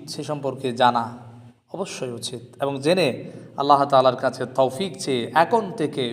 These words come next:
পুরো দমে ফুল প্রিপেয়ার্ড হয়ে রমাদানের জন্য কোমর বেঁধে মাঠে নেমে যাওয়া, এটা মুমিনের চরিত্র। আল্লাহ তাআলা যেন সকলকে তৌফিক দান করেন। তাছাড়া প্রস্তুতি গ্রহণ, এটাকে সিরিয়াসলি নিয়ে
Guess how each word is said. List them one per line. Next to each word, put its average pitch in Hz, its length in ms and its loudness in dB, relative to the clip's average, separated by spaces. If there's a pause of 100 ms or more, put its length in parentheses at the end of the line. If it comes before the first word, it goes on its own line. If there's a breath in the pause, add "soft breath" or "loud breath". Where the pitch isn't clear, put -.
(200)
পুরো 247 280 -2
দমে 143 360 0 (920 loud breath)
ফুল 233 240 4 (200)
প্রিপেয়ার্ড 175 600 6
হয়ে 139 320 -2
রমাদানের 131 560 4
জন্য 123 260 -4
কোমর 196 320 0
বেঁধে 143 240 0
মাঠে 147 340 -2
নেমে 135 240 0
যাওয়া, 123 260 8 (400 loud breath)
এটা 127 240 4
মুমিনের 127 540 0
চরিত্র। 113 420 -4 (180)
আল্লাহ 131 200 4
তাআলা 127 220 6
যেন 120 200 0
সকলকে 117 420 -4
তৌফিক 139 400 0
দান 113 180 -2
করেন। - 280 -12 (1300)
তাছাড়া 127 300 6 (720)
প্রস্তুতি 123 480 -8
গ্রহণ, 127 380 4 (140)
এটাকে 123 360 -2 (300)
সিরিয়াসলি 151 600 -2
নিয়ে 117 240 -2